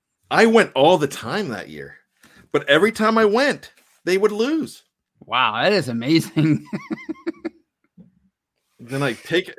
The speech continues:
Speaker 1: then I, we burn the pants, and those, they were, like, sixty dollar pants that I bought from, like, the, the sideline store.
Speaker 2: Yeah, well, you gotta, you gotta support the team, though. Gotta, bigger than the team,
Speaker 1: <laughs> Well
Speaker 2: or, or, or the team's bigger than those pants. So there you go.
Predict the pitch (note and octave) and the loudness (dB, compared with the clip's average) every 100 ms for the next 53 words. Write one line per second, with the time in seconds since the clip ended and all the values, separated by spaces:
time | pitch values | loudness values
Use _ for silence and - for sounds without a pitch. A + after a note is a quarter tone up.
0 | C3 C#3+ D#3 B2+ C#3 - - D#3 A3+ G#3+ | -10 -4 -2 -2 -4 -6 0 4 4 2
1 | F3 - G3 F#3+ F3+ F3+ G3+ D#4 B3+ E3+ | -2 -4 -2 -2 -4 -6 -8 -8 -12 -4
2 | A#3+ G4+ B2+ D3 _ _ - E4+ - D#4 | -2 0 -4 -8 _ _ -8 -8 -4 -2
3 | C#4 E4+ E4 - F#4+ G#4+ - - D#3+ D#3+ | 0 -2 -4 -6 -2 -2 -4 -8 -2 0
4 | D#3+ F#3+ - F#3+ F#3+ F#3 - G3 F#3+ - | 0 -4 -4 -4 -2 -4 -2 -2 -2 -8
5 | - _ E3 - C#4+ E4+ C#3 F#2 - E2+ | -20 _ -8 -2 -2 0 0 -2 -8 -10
6 | B1+ - _ _ _ _ D#3 B2 A#2+ A#2+ | -10 -12 _ _ _ _ -14 -8 -6 -4
7 | A2 A#2 A#2+ A#2 C#3 - C3+ B2+ B2+ C3 | -6 -6 -6 -8 -10 -2 0 0 -2 0
8 | C#3+ - - G3 G3 F#3+ G3 D#3 C3+ C3 | 0 0 4 4 4 4 6 6 4 2
9 | C3+ C3+ C3 F#3 F3+ F3+ E3+ D3 E3+ C#3 | 2 2 4 4 6 4 2 2 2 2
10 | B2+ G#2 - _ _ - - D3 F3 F#3+ | 0 -8 -16 _ _ -8 0 4 6 8
11 | F3 E3 - _ F3 E3 G3+ F#3+ D3 F#3+ | 6 4 -8 _ 0 2 4 4 4 4
12 | F3 E3+ E3 C#3+ E3+ D#3+ B2 - - B2+ | 4 4 2 0 -2 -2 -4 -10 -10 -8
13 | B2 C#3 C3 B2+ A#2 | -6 -4 -6 -6 -10